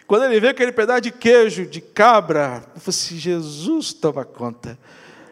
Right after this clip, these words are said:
É agora." Sabe? Aí saímos aí pra fora, ele olhou pra debaixo da árvore, disse, "Pastor, o senhor lembra que ficava debaixo daquela árvore ali?" Aí eu olhei debaixo da árvore, tinha uns cortezinhos,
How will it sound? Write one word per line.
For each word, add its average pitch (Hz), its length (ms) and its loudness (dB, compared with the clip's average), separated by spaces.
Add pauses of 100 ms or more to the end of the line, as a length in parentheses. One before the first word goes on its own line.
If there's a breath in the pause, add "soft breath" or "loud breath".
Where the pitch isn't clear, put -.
É - 80 0
agora." 143 720 -2 (1120 loud breath)
Sabe? 190 540 0 (1000 soft breath)
Aí 180 200 2
saímos 196 480 -2
aí 175 100 -4
pra 175 180 -4
fora, 196 480 -2
ele 170 160 -6
olhou 170 220 -6
pra 175 160 -4
debaixo 156 320 -6
da 143 100 -4
árvore, 147 260 -6
disse, 165 120 -14
"Pastor, 165 240 -6
o - 20 -10
senhor 170 160 -6
lembra 190 160 -10
que - 60 -20
ficava 165 260 -6
debaixo 156 200 -6
daquela 151 260 -6
árvore 143 280 -6
ali?" 165 280 -10 (720 soft breath)
Aí 139 160 -4
eu 156 100 -4
olhei 147 320 -6
debaixo 143 240 -8
da 131 140 -4
árvore, 143 180 -12
tinha 165 100 -12
uns 165 200 -12
cortezinhos, 143 760 -10